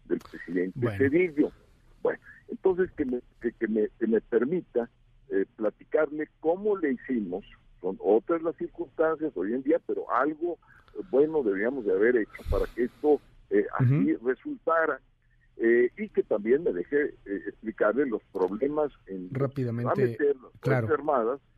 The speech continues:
Speaker 1: por estar incumpliendo la Constitución.
Speaker 2: Rápidamente,
Speaker 1: Este,
Speaker 2: Santiago, lo, lo entiendo y bueno, ahí está el mensaje. Para, para cerrar, quisiera preguntarte,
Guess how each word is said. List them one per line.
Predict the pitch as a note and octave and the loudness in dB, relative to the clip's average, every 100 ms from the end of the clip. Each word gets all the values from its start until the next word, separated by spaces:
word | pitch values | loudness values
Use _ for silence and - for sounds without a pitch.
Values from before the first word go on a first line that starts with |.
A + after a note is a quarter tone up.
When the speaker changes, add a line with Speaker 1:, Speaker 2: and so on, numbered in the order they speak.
| _ _ _ | _ _ _
Speaker 1:
por | A2 A2 | -2 -2
estar | - B2+ C#3 | 0 0 0
incumpliendo | B2 G#2+ - A2+ A#2+ B2 | -2 -14 -2 0 2 2
la | B2+ | 0
Constitución. | - C#3 B2+ C#3+ C#3+ C3 F3 F#3+ G#3+ _ _ | 0 -4 -4 -6 -6 0 0 0 -6 _ _
Speaker 2:
Rápidamente, | C3 F3 F3 C3+ C3+ G#2+ | -2 0 0 0 0 2
Speaker 1:
Este, | G#2 | 2
Speaker 2:
Santiago, | G#2 B2+ B2+ B2+ - | 0 -2 -4 -4 -6
lo, | B2+ B2+ - | 0 0 2
lo | B2 C3 | 2 4
entiendo | C3 F3 G3 | 4 4 4
y | |
bueno, | C3+ D3 B2 | 4 2 2
ahí | C3 | 0
está | C3+ D3+ | -2 -4
el | |
mensaje. | D3 C3 B2 D#3 - C#3+ | -2 -2 0 -4 -2 -8
Para, | - C#3+ C3+ C3+ | -4 -2 -2 -2
para | - D3 D3 D3 | -4 -2 -2 -2
cerrar, | - C#3+ D#3 E3+ | -2 -2 0 -2
quisiera | - A#2 D#3+ | -4 -4 -4
preguntarte, | D#3 C#3+ B2 A#2+ C#3+ C#3+ D3 | -2 -2 0 0 0 0 0